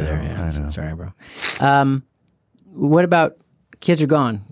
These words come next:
Speaker 2: Kids are out of the
Speaker 1: Yeah,
Speaker 2: house.
Speaker 1: yeah.
Speaker 2: They're maybe married. They're doing their own thing.
Speaker 1: Yeah.
Speaker 2: And I know sometimes it's not uncommon that you might have a deeper conversion later in life,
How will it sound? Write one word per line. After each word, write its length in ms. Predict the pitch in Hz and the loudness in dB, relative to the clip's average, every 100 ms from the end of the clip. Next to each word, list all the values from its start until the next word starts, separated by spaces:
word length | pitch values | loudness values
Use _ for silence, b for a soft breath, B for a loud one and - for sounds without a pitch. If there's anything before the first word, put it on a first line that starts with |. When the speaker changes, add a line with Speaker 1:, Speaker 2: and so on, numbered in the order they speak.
| - | -8
Speaker 2:
Kids 180 | - 143 | -2 2
are 60 | 135 | 4
out 160 | 135 143 | 4 4
of 60 | |
the 60 | 135 | 4
Speaker 1:
Yeah, 60 | |
Speaker 2:
house. 240 | 131 135 117 | 4 2 2
Speaker 1:
yeah. 80 | 98 | 2
Speaker 2:
They're 260 | 123 127 120 | 4 2 2
maybe 280 | 123 120 120 | 2 2 2
married. 440 | 127 131 127 120 | 2 2 2 0
They're 180 | 117 117 | -2 -4
doing 240 | 117 120 | -2 -2
their 160 | 120 120 | -2 -2
own 160 | 120 117 | -2 -2
thing. 380 | 120 117 117 117 | -2 0 0 0
Speaker 1:
Yeah. 160 | 110 | 0
Speaker 2:
And 240 | 104 107 107 | 0 -2 -4
I 160 | 120 139 | 0 2
know 100 | 143 | 2
sometimes 640 | - 160 151 139 117 - | 0 0 2 2 0 -4
it's 180 | - - | -8 -4
not 140 | 113 | -2
uncommon 440 | 117 120 175 156 117 | -2 -2 -2 0 -2
that 160 | 113 - b b b b b | -4 -8 b b b b b
you 80 | |
might 160 | 131 120 | 0 2
have 120 | 123 | 2
a 40 | 110 | 2
deeper 360 | 104 120 131 | 2 0 0
conversion 520 | 123 117 107 117 110 104 | 0 0 2 0 0 0
later 300 | 113 110 110 | 0 0 -2
in 80 | 101 | -2
life, 680 | 107 123 104 101 - - | -2 0 -2 -6 -12 -18